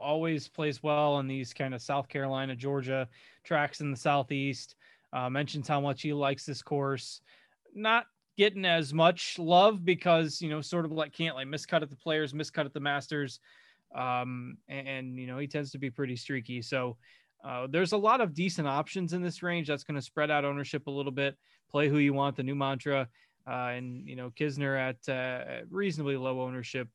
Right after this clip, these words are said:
I, I think Poulter is certainly safer. Um, but, you know, if people are gonna play Grace for G P P upside, I think Kisner fits that, uh, that mold as well. So,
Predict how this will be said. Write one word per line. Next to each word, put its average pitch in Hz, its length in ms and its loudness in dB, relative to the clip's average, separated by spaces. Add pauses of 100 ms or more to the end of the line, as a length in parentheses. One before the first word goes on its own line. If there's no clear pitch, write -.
(140)
I, 135 180 -2
I 156 40 0
think 170 200 -4
Poulter 160 300 0
is 131 100 -4
certainly 135 300 -6
safer. 143 540 -2 (480)
Um, 120 420 -2
but, 123 180 -2 (160)
you 139 140 -14
know, 117 320 -14
if - 200 -20
people 139 200 -4
are 131 60 -2
gonna 131 140 -6
play 139 180 0
Grace 139 400 2
for 143 220 -4
G 143 260 0
P 156 120 -6
P 160 200 2
upside, 180 340 2
I 180 60 0
think 175 180 -8
Kisner 139 340 -4
fits 135 320 -8
that, 127 200 2 (120)
uh, 127 180 -2
that 123 200 -8
mold 123 300 -12
as 117 160 -16
well. 113 320 -12
So, 120 360 -10